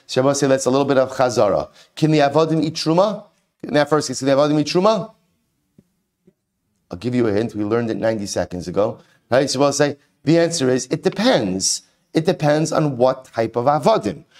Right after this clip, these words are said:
right? Remember again, nichse melug cannot eat truma. Why? 'Cause remember again, from the Mishnah's perspective, they're considered to be whose property?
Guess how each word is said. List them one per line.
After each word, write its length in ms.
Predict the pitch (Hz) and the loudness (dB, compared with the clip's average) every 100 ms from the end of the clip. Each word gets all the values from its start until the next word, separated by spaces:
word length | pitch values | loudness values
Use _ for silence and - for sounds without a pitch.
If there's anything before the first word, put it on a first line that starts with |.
| _ | _
right? 180 | - 147 | 0 2
Remember 360 | 151 151 151 175 | 2 2 2 2
again, 440 | 180 190 131 85 - _ 127 | 2 2 0 -2 -10 _ -2
nichse 680 | 156 208 - - - 180 | 0 2 0 0 2 2
melug 800 | 160 143 131 131 165 185 175 175 - - - | 2 2 2 4 4 2 0 -2 -8 -20 -16
cannot 680 | - 165 185 185 175 175 - | -4 0 2 2 2 -2 -6
eat 400 | - 156 156 - - | -4 -4 -4 -12 -12
truma. 580 | - - 160 110 - - - - | -6 0 2 2 -2 -8 -20 -2
Why? 520 | 117 120 120 170 165 - - | 2 2 2 0 -2 -8 -8
'Cause 200 | 139 135 | -2 0
remember 220 | 165 165 | 2 2
again, 160 | 151 135 | 0 0
from 140 | 131 | -2
the 60 | 131 | -2
Mishnah's 340 | 180 - 165 | -2 -2 -4
perspective, 500 | - 135 131 - 123 | -4 -4 -2 -4 -2
they're 120 | 127 | -2
considered 440 | 123 123 156 147 147 | -2 -4 -2 0 0
to 60 | |
be 100 | 131 | -2
whose 240 | 113 147 160 | -2 -2 -2
property? 680 | 151 123 - 156 214 165 | 0 0 2 0 0 -4